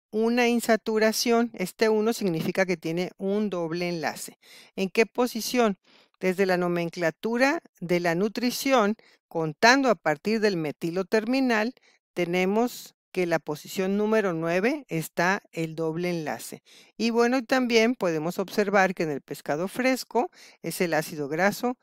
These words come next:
más abundante, con trescientos dieciséis miligramos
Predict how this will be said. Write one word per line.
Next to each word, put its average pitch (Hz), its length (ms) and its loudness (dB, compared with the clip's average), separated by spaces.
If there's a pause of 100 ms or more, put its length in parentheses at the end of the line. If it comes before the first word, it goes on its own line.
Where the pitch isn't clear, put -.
(220)
más 156 300 -4
abundante, 151 880 -4
con 160 200 -4
trescientos 185 560 -4
dieciséis 180 600 -2
miligramos 190 880 -2